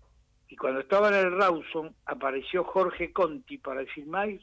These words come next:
Ricardito, qué barbaridad lo que le pasó a Carlito. Ay, eh, vengo de parte de don Pepe, que está a tu disposición para lo que necesites". Don Pepe era López Rega.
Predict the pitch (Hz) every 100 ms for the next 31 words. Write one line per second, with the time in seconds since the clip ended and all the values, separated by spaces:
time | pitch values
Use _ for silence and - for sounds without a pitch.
0 | 196 202 - 185 175 180 190 _ - -
1 | 214 208 190 185 180 175 170 202 190 170
2 | 165 165 165 160 - 180 - 160 160 180
3 | 170 - 139 _ _ _ - 165 185 -
4 | _ 143 143 190 208 185 175 170 - 208
5 | 185 - 165 160 151 160 165 160 151 147
6 | 127 _ _ - 202 202 180 170 - -
7 | - 202 - 175 151 - 156 135 190 190
8 | 165 147 143 143 139 131 160 170 208 196
9 | 147 139 123 123 175 107 -